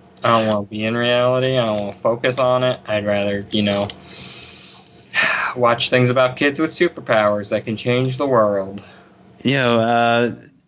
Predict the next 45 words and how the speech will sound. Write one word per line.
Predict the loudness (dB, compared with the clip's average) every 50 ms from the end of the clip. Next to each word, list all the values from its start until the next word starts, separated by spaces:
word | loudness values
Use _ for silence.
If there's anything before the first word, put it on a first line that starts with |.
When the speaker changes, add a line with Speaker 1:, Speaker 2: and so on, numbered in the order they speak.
| _
Speaker 2:
speaking | -10 -10 -4 -2 -2 0 2 2
of | 2 2 0 -2 -4 -8 -12 _ _ -8
reality, | -2 0 0 2 2 2 0 0 0 0 0 0 -2
though, | -2 -2 -2 0 0 -2 -2 -4 -8 _ _ _ _ _ -12
did, | -10 -6 -4 -4 -4 -4 -6 -20 _ _ -6
I | -4 -2
don't | -2 0
know | 0 -2 -2
how | -2 -4 -4
true | -4 -6 -6 -4 -4 -4
this | -4 -4 -4 -4 -4
is, | -4 -4
but | -4 -6 -6
did | -6 -6 -6
you | -6 -4
see | -4 -4
the | -4 -2
meme | -2 0 0 0 0 0
that | 0 -2
was | -2 -4
going | -4 -2 -2 0 2
around | 2 4 4 4 2 2 0
with | -2 -4 -4 _
the, | -4 0 2 2 4 4 2 4 4 4
uh, | 4 4 4 2 2 0 -2 -6 -14 -20 _ _ _ -4
I | -2
don't | -2
know | -2 -2
if | -2
it | -4
was, | -2 -2
like, | -2 -2 -2
the | -4 -4
U | -2 0 0 0 -2
K | -2 -4 -2 0 0 2 2 2 2 2 0 0 -2 -4 -8 -12 _ _ _ _ _ -2
Big | -2 -2 -2 0
Brother | -2 0 0 2 2 2 2 2 2 2 2 2
or | 2 2 2 2 0 0 -2 -4 -6 -8 _ _ _ _ _ _ _ _ _ _ _ _ _ _ _ _ _ -4
British | 0 0 2 2 2
Speaker 1:
Oh, | 2 2 2
that | 2 0 0
they | 0 -2 0
didn't | 0 0 0 -2 -2 -4 -8
tell | -4 0 0 0 2
them? | 2 2 0 0 -2 -6 -10